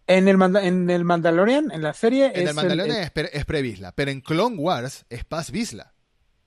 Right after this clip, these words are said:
Speaker 1: En, en Mandalorian es el, es el, es la voz de este, del mandaloriano, eh, pues,
Speaker 2: Tanque.
Speaker 1: grande, ¿no?
Speaker 2: Sí, el
Speaker 1: El
Speaker 2: tanque.
Speaker 1: tanque, ¿no?
Speaker 2: El tanque, sí.
Speaker 1: Sí,
Speaker 2: Que es un
Speaker 1: sí, sí.
Speaker 2: Vizsla,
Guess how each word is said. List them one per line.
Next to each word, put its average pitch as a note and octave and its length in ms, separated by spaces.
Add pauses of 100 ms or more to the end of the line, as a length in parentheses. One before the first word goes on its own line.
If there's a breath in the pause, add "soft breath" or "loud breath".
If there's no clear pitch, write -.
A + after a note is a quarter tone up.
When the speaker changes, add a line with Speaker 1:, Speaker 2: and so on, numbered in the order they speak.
(600)
Speaker 1:
En, E3+ 340 (100)
en E3+ 160
Mandalorian F3+ 600
es - 180
el, A3+ 200
es D#3+ 220
el, D#3 320
es E3 120
la F3 120
voz D#3+ 340
de D3+ 160
este, D3+ 840 (200)
del D3 680 (380)
mandaloriano, D#3+ 1120
eh, C3 400
pues, - 140
Speaker 2:
Tanque. D#3 240
Speaker 1:
grande, F3 440
¿no? C4+ 80 (220)
Speaker 2:
Sí, C3 200
el A2+ 100
Speaker 1:
El C3 40
Speaker 2:
tanque. D3+ 140
Speaker 1:
tanque, E3 260 (260)
¿no? G3+ 60
Speaker 2:
El C3 100
tanque, A#2+ 420
sí. G2+ 240 (180)
Speaker 1:
Sí, E3 100
Speaker 2:
Que E3+ 120
es C#3 80
un C#3 80
Speaker 1:
sí, C#3+ 60
sí. E3+ 60
Speaker 2:
Vizsla, C#3+ 320